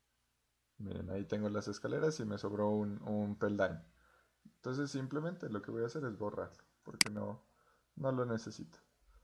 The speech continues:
Entonces para borrarlo voy a hacer lo siguiente, que me quede este de aquí, trazo de aquí hasta acá. Y lo mismo con este de aquí, trazo de aquí hasta acá.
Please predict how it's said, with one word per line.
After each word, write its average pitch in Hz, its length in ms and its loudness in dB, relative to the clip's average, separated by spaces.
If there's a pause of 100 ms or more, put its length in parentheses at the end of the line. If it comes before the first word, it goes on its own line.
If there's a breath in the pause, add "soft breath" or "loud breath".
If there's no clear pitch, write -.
(180)
Entonces 107 420 -4
para 104 220 2
borrarlo 113 480 4
voy 101 180 -2
a 101 40 -2
hacer - 180 -6
lo - 140 -8
siguiente, - 520 -10
que - 140 2
me 98 40 -10
quede 101 280 0
este - 180 -8
de - 80 -2
aquí, 151 420 -4 (380 loud breath)
trazo 98 300 0
de 92 100 2
aquí 92 180 -6
hasta 90 200 -6
acá. 135 180 -2 (2250)
Y 110 160 0
lo 113 160 0
mismo 101 580 -2
con 98 180 -4
este 92 280 -6
de - 80 -2
aquí, - 280 -10 (540)
trazo 101 500 -2 (140)
de - 80 -4
aquí - 240 -8
hasta - 240 -8
acá. - 140 -16